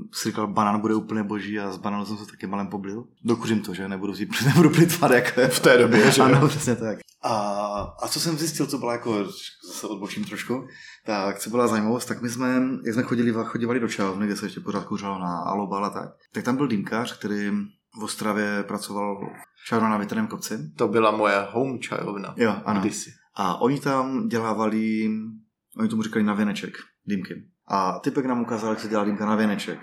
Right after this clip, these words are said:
Speaker 1: A což vlastně je princip ten, že člověk natáhne alobal, udělá to toho díry standardně, udělá se takový jako pásek z toho alobalu, který je víceméně tvrdý,
Speaker 2: Ano,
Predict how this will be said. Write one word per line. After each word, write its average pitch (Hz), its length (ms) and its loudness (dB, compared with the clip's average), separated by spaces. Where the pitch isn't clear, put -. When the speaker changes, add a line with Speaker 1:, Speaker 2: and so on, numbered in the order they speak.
Speaker 1:
A 95 180 -2
což - 280 -8
vlastně 113 240 -4
je 107 60 -2
princip 104 360 -4
ten, 110 200 0
že 101 80 -6
člověk 104 320 -4
natáhne 98 380 -4
alobal, 110 400 0
udělá 101 180 -2
to 92 160 -14
toho 92 200 -8
díry 95 360 -6
standardně, 123 540 -4
udělá 110 180 0
se - 60 -6
takový 110 160 -6
jako - 140 -8
pásek 110 360 -2
z - 40 -14
toho 110 200 -4
alobalu, 101 420 0
který 101 160 -2
je 98 40 -2
víceméně 98 320 -4
tvrdý, 98 360 6
Speaker 2:
Ano, 104 160 2